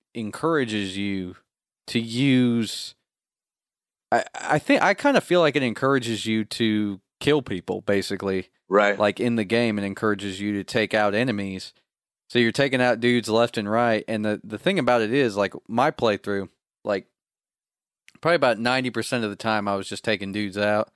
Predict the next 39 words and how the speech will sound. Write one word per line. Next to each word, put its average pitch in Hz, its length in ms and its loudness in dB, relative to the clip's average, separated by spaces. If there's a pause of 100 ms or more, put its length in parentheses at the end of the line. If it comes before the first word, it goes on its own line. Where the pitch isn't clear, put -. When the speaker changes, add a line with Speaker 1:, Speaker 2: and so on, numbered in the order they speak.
(440)
Speaker 1:
And 123 80 0
then, 143 100 2
like, 131 200 2
ten 175 160 0
percent 156 260 0
of 139 60 0
the 120 80 -2
time 127 260 0
I 120 80 4
would 117 160 0
try 127 160 2
to 117 100 -2
be 113 140 0
stealthy 110 640 0
and, 104 200 -6 (420)
you 110 120 -2
know, 104 120 2
knock 110 300 2
'em 107 120 -2
out 107 220 2
or 107 80 0
whatever, 107 380 0
and 104 100 -4
then, 104 160 -6
like, 101 200 -2
put - 160 -6
their, 104 140 0 (200)
stash 113 380 0
their 110 120 0
body 104 300 2
away 104 260 0
so 101 140 -8
nobody 101 300 -2
saw 101 340 0
'em 101 100 -4
or 101 60 -4
anything. 98 420 -6 (680)
But, 117 340 2
um, 101 460 2